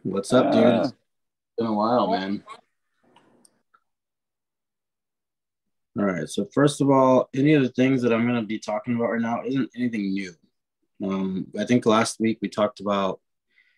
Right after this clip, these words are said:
Speaker 1: Da Vinci and stuff like that in James's class, uh, and a couple other master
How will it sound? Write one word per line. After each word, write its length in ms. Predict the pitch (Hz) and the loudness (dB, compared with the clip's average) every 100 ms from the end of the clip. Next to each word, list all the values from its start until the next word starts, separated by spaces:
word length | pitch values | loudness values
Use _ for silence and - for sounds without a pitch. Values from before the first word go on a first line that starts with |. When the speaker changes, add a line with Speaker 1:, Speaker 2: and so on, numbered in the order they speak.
| _ | _
Speaker 1:
Da 60 | 90 | -6
Vinci 360 | 95 113 120 117 | -2 0 0 0
and 120 | 110 | 0
stuff 140 | 113 | -2
like 100 | 110 | 0
that 140 | 110 98 | 0 0
in 80 | |
James's 360 | 95 101 101 98 | -2 -2 -2 -6
class, 720 | - 107 107 104 - - - _ _ _ _ - | -2 2 4 2 -4 -12 -14 _ _ _ _ -8
uh, 160 | 95 | -4
and 120 | 95 95 | -4 -4
a 40 | |
couple 280 | - 104 101 | -4 -2 0
other 240 | 101 101 | 0 0
master 600 | 95 95 95 - 92 92 | 0 -2 -4 -4 -6 -6